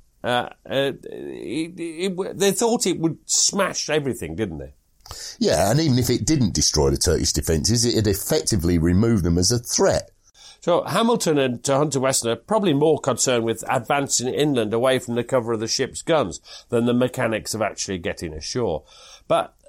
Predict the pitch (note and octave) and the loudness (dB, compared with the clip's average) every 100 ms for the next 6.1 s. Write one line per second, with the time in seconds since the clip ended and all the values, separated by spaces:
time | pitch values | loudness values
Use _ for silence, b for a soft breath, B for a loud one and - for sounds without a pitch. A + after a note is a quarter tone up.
0 | - - - - - E3+ F#3 F3+ D#3+ C3 | -20 -14 -14 -12 -2 0 4 4 4 2
1 | G2+ - F#2+ - C3 - D3 C3 C3+ B2+ | 0 -2 -4 -4 -2 0 0 2 2 2
2 | A#2 F#2 - - G2 F2+ B3 A#3+ D3+ B2 | 0 -4 -6 -2 0 0 0 2 2 4
3 | A3 B3+ A#3 - B2 D3 C#3 C#3+ B3 - | 4 4 4 2 2 0 2 2 0 2
4 | A#3 A3 E3 A#2 F#2+ - - - E3+ E3+ | 2 2 4 2 0 -4 -8 -2 0 2
5 | A#3 A#3 - G#3+ G3 F#3+ G3 - F3 D3 | 4 2 4 4 2 2 -2 2 4 4
6 | E3 | 2